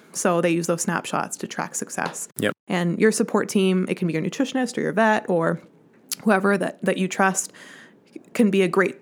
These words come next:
Speaker 1: resource for that and to track that progress over, over time. But it does take time. So don't be discouraged if after, you know, changing your foot bath routine the following week, you don't see a drastic reduction in,
Speaker 2: Mm-hmm.
Speaker 1: in your digital dermatitis. It
Speaker 2: Yep.
Speaker 1: does, it does take time.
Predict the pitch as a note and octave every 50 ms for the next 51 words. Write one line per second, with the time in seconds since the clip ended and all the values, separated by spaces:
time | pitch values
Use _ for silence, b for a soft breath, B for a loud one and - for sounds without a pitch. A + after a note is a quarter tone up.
0 | - - - F#3+ F3 - - - - - - - - - - - - - - -
1 | - - - G3 F#3 F#3 - F3+ - - F#3 F3+ E3 - G3 G3 - - - F3+
2 | F3 F3 F3+ F3+ - - - - F#3 E3 F3+ F3 E3+ E3+ F3 - - F#3 F3 F#3+
3 | F#3 - - - - F#3 F#3 F#3+ G#3+ A#3 A#3 B3 A#3 A#3 - - F#3+ F#3 F#3 -
4 | - D#3+ - - - - F3 E3+ - F#3 F#3+ G3 G3+ G#3 G3+ F#3+ G3 - - F#3
5 | F3+ F3 E3 E3+ - E3+ E3+ - - B B B B B B B B B G3+ F#3+
6 | - - G3+ F#3 F3+ F3 F3 - - - - - - G3+ F#3 E3+ F3 F3+ - -
7 | F#3+ F#3 F3 F3+ F3+ F3 F3 - F#3+ - - E3+ E3+ F3 - E3+ D#3+ - - F3
8 | E3+ E3+ E3 E3 E3+ E3+ - - - - F#3 E3+ F3 E3+ E3+ E3+ F3 E3 D#3+ -
9 | - - E3 E3 E3 - - - - E3 E3 D#3+ E3+ E3 - - - F3 - E3+
10 | D#3+ D#3+ - - D#3+ - D#3+ - - - - - F#3+ F3+ F3+ F3+ F3+ E3+ D#3+ -
11 | - G#3 - - E3+ E3 F3 E3 E3+ D#3+ - F3 F3 E3+ E3 F3 F#3 - - -
12 | - - - - - - - - - - - - - - F#3+ - - - - -
13 | F#3+ F3+ - F#3+ - F3+ E3